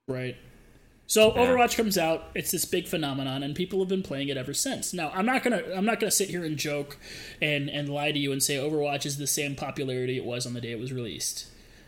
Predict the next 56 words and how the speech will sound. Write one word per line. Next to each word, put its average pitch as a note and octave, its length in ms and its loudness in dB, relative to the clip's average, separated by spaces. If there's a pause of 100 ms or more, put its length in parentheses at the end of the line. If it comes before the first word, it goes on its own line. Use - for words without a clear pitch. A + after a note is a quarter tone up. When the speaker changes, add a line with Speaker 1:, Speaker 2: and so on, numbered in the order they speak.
(180)
Speaker 1:
Obviously, D3+ 560 0
it's C3+ 140 -4
not. A2+ 280 -8 (460)
Um, A#2+ 420 -6 (340)
people E3 260 -2
have D3 80 0
obviously D#3+ 460 2
felt - 240 -4
fatigue C#3+ 340 -4
from C3+ 160 -4
it, C#3 120 -6
myself C3+ 360 -4
included. C3+ 500 -4 (380)
Um, B2 440 -6 (320)
and E3+ 120 2
people A3 240 0
do D#3 180 2
that. C3+ 300 0
You G#3+ 120 -4
can, A3 140 -2
you're G3 140 0
gonna D3 160 -2
do C3 80 0
that B2+ 100 -2
with C3 140 -4
every B2+ 180 -4
game, A#2 240 -6
right? D#3+ 140 0
If D#3 100 -2
you F#3 60 0
conver-, E3+ 340 0
if E3+ 100 0
you G#3 120 6
submerge F3 400 2
yourself E3+ 280 2
in D#3+ 60 2
a D3+ 60 0
game D3 200 0
for C3+ 120 -4
too D3 160 0
much, C3+ 320 -4 (260)
you're G#3+ 100 6
gonna A3 140 8
get D#3+ 140 2
fatigued B2+ 340 -6
from B2+ 180 -6
it. B2 140 -8 (300)
And A3+ 100 2
so - 80 2
people C4 220 2
are B3+ 80 2
sort A3+ 260 2
of A#3+ 100 -2
a G#3+ 100 -2
little G#3+ 200 2
fatigued. F#3+ 600 -2